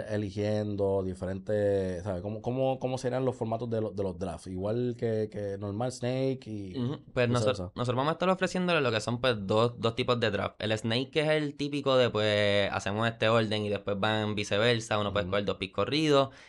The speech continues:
Speaker 2: y lo que sería offline, porque nosotros, yo con mi corrido de amistades lo empecé a hacer como hace dos años, eh, de reunirnos y hacer, eh, tenemos como una pancarta, ponemos todos los nombres y todo eso, y para mí fue brutal. Ahí yo
Speaker 1: Ah.
Speaker 2: dije, ¿verdad? Esto es otro feeling, le añade otro, otra dinámica totalmente distinta.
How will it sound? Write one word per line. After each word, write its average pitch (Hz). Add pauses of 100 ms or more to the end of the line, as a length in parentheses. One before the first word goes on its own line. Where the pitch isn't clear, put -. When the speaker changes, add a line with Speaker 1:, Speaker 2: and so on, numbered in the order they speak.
(100)
Speaker 2:
y 120
lo 117
que 113
sería 113
offline, 98
porque 101
nosotros, 107 (200)
yo 110
con 127
mi 135
corrido 131
de 135
amistades 127
lo 113
empecé 110
a -
hacer 117
como 127
hace 123
dos 123
años, 117 (220)
eh, 101
de 104
reunirnos 117
y 113
hacer, 104
eh, 101
tenemos 104
como 117
una 113
pancarta, 110
ponemos 104
todos 110
los 104
nombres 107 (280)
y -
todo 120
eso, 143
y 131
para 101
mí 98
fue 110
brutal. 104
Ahí 98
yo 107
Speaker 1:
Ah. -
Speaker 2:
dije, 104
¿verdad? 101
Esto 143
es 120
otro 131
feeling, 120
le 101
añade 101
otro, 123
otra 117
dinámica 117
totalmente 110
distinta. 117